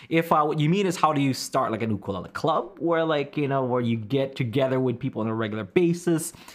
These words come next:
and you guys play a bunch of songs, maybe learn some stuff, uh, talk about ukulele, whatever it is that, you know, you guys wanna do at an ukulele club meeting, that's, that's one thing too. So let's try to cover both,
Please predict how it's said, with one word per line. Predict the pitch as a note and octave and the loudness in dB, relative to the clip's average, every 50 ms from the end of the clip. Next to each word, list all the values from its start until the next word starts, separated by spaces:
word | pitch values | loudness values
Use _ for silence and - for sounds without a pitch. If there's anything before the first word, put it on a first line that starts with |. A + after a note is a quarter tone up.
| - - | -8 -2
and | - C#3 C#3 | 0 2 2
you | C3 | 2
guys | A#2 C3 A#2+ A#2 A#2 | 2 2 2 0 0
play | - - A2 | -2 -2 -2
a | G2+ | -2
bunch | F#2 - G2+ | -2 -4 -6
of | - - | -8 -12
songs, | - - - F#3 E3+ D#3+ D3+ D3 C#3+ C#3+ - - - - - | -8 -4 0 2 2 4 4 2 0 -2 -6 -10 -16 -8 -6
maybe | A2 G2+ G2+ | -4 -4 -2
learn | G2+ A#2+ E3 G3 G3 F#3 | -2 0 0 0 0 0
some | F3+ E3+ F3 | 0 0 -2
stuff, | E3+ - - E3+ D#3 D#3 D#3 - - - - - - - | -2 0 2 2 2 2 2 -2 -6 -18 -20 -16 -10 -4
uh, | F#2+ G2 F#2 F2+ - | -2 0 0 0 0
talk | - - D3 D#3+ E3+ - | 0 0 0 2 2 2
about | F3 E3 E3 E3+ | 4 4 4 4
ukulele, | E3+ F3 - D#3+ E3 E3 D#3 | 2 2 2 2 2 2 2
whatever | B2 B2 B2+ E3 F3+ E3+ E3+ E3 | 2 2 2 2 2 2 2 2
it | D#3 D3+ | 2 2
is | D#3 D#3 D3+ C#3+ | 0 0 0 0
that, | C#3 C#3 A#2 | 0 0 0
you | C3 C#3+ C3+ | 0 0 0
know, | B2+ | 0
you | B2+ C3 B2+ | 0 0 0
guys | A2+ - - B2 B2+ B2 A2 | 0 0 0 2 0 0 0
wanna | A2+ A#2+ B2 A#2 A2+ | -2 -2 0 0 -2
do | A2 - G#3 A3 D#3+ D3 D3+ | -2 -2 0 0 0 0 0
at | B2 A2 | 0 0
an | A2+ A2+ G#2 | -2 -2 -2
ukulele | A2+ G#2+ - A#2+ G#2 G2+ G2 G2+ G#2 | -4 -4 -4 -4 -4 -2 -2 -4 -4
club | - - E3 E3+ C#3+ A2 | -2 0 0 0 -2 -4
meeting, | G2+ G2 F#2 F2+ F#2+ | -6 -6 -6 -6 -6
that's, | F#2+ F2+ F2+ - - | -6 -8 -10 -12 -12
that's | - F#2 F2+ F2 - - | -10 -10 -10 -10 -10 -10
one | G2+ F#2+ F2+ F#2 | -8 -8 -8 -8
thing | - F#2 F2+ F2+ F2+ - | -8 -10 -12 -12 -12 -14
too. | - F#2+ - | -14 -14 -14
So | - - - | -8 -4 -2
let's | C3 D#3+ D#3+ | -2 0 0
try | - G#3+ G#3+ | 0 0 0
to | G#3 | 2
cover | - G#3 F#3+ F3 | 0 2 2 2
both, | D3+ A#2+ G#2 - - - - | 0 0 0 -2 -2 -4 -6